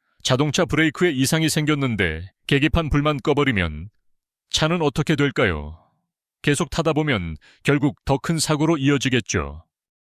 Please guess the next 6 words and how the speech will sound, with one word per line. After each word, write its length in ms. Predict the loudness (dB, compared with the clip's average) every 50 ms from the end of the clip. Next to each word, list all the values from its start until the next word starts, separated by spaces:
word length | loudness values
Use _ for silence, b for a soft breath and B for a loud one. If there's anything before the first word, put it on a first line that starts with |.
| _ _ -2
통증도 520 | -2 0 0 0 0 2 2 2 2 2
마찬가지입니다. 1040 | 2 0 0 0 0 0 2 2 2 2 0 0 0 -2 -2 -4 -4 -10 -14 _ _ _ _ _ _ _ _ _ _
몸이 320 | 0 0 2 2 2 0 2
보내는 420 | 0 0 0 2 0 0 0 -2
중요한 380 | -2 0 0 2 2 2 2 0
신호인데 640 | 0 0 0 0 0 0 0 -2 -2 -2 -4 -10